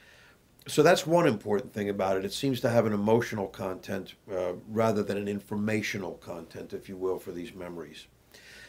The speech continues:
The other is that they're, they're long-lasting.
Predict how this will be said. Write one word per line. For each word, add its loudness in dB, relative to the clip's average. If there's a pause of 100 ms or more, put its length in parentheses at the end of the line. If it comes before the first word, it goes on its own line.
(140)
The 10
other 10
is 6
that 8
they're, 8 (100)
they're 6
long-lasting. 4